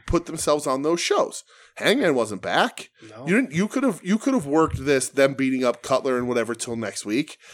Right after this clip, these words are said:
Speaker 1: And I get the surprise is there, but the surprise kinda just makes them look like shitty friends.
Speaker 2: Yeah.
Speaker 1: So, like, do it next
Speaker 2: <laughs>
Speaker 1: week, you know?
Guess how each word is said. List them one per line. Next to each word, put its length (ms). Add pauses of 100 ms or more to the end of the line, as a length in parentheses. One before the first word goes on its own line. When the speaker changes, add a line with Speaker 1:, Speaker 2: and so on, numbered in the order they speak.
(160)
Speaker 1:
And 80
I 80
get 240
the 100
surprise 500
is 120
there, 240
but 140
the 60
surprise 420
kinda 200
just 200
makes 200
them 100
look 160
like 120
shitty 280
friends. 580
Speaker 2:
Yeah. 120 (140)
Speaker 1:
So, 120
like, 160
do 200
it 100
next 280
Speaker 2:
<laughs> 20
Speaker 1:
week, 360 (140)
you 140
know? 400